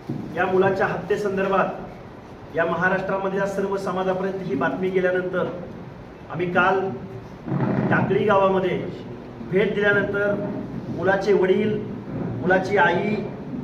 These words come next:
मुलाचे आजोबा, चुलते, सगळे सरपंच, गावचे सगळे नातेवाईक मंडळी इथं उपस्थित आहेत आणि आम्ही प्रेस घेत आहोत. प्रेस यासाठी घेत आहोत की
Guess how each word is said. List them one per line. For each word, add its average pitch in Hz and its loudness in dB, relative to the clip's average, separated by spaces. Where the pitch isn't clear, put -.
मुलाचे 185 2
आजोबा, 190 4
चुलते, 190 0
सगळे 196 2
सरपंच, 196 0
गावचे 196 2
सगळे 208 2
नातेवाईक 202 4
मंडळी 196 2
इथं 175 0
उपस्थित 226 2
आहेत - 0
आणि 175 0
आम्ही 196 2
प्रेस 208 2
घेत 220 4
आहोत. 190 4
प्रेस 214 2
यासाठी 214 4
घेत 220 2
आहोत 190 6
की 190 2